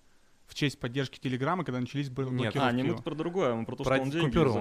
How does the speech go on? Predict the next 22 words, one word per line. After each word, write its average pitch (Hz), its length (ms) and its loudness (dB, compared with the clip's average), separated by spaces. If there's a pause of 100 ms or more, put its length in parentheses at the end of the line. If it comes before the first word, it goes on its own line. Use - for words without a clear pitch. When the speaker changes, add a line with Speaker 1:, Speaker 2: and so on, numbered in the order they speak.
Speaker 2:
кидал. 127 140 2
Speaker 1:
Ну, 101 40 2
деньги 208 200 4
Speaker 2:
Да. 208 60 0
Speaker 1:
это 190 120 0
фиг 180 220 -8
с - 60 -6
ним, 113 220 0
ну, 117 120 -4
типа, - 160 -10
ладно, 120 400 -4
но 120 240 -4
там 127 160 -2
Speaker 3:
Ну, 120 80 -2
Speaker 1:
же 120 120 -2
Speaker 3:
фиг 120 120 0
Speaker 1:
не 123 80 0
Speaker 3:
с 123 80 -4
ним 143 180 -4
деньги. 160 320 -8 (240)
Speaker 1:
<laughs> 131 220 0
Ну. 120 240 -6